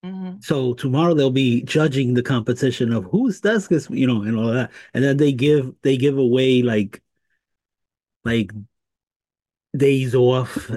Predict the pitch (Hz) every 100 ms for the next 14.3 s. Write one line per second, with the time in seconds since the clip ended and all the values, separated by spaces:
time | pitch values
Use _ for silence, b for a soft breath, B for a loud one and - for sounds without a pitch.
0 | - 117 107 - 120 - 113 104 117 95
1 | 98 95 - - 101 - _ _ _ _
2 | _ _ _ - 160 165 - 170 95 120
3 | 151 185 143 127 120 117 123 123 127 107
4 | 98 113 107 - 107 117 - - 95 -
5 | 110 95 - 330 403 359 320 - 262 294
6 | - - 277 - 285 285 277 - 156 156
7 | - 196 202 - 262 262 277 247 208 185
8 | 185 196 196 185 170 160 147 139 _ _
9 | _ _ _ _ _ 156 147 - 127 87
10 | 82 - - _ _ - 131 123 110 -
11 | _ _ _ _ _ - 139 131 123 117
12 | - 143 147 - 123 117 - 120 113 -
13 | 113 104 120 120 135 127 147 123 131 127
14 | 123 117